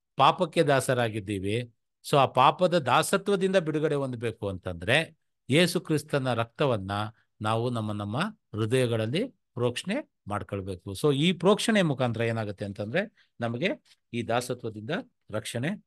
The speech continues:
ಸಿಗುತ್ತೆ. So ಕರ್ತನ ಪ್ರೀತಿಯುಳ್ಳ ಸಹೋದರ ಸಹೋದರಿಯರೇ,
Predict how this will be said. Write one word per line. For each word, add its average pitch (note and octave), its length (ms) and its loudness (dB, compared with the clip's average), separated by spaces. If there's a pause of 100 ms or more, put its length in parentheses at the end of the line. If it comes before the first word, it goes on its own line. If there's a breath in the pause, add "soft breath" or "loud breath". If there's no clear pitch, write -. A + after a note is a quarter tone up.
(140)
ಸಿಗುತ್ತೆ. G2+ 640 0 (480 soft breath)
So D3 140 2
ಕರ್ತನ D3 260 6
ಪ್ರೀತಿಯುಳ್ಳ C#3+ 340 2
ಸಹೋದರ A#2+ 300 -2
ಸಹೋದರಿಯರೇ, A#2 640 -4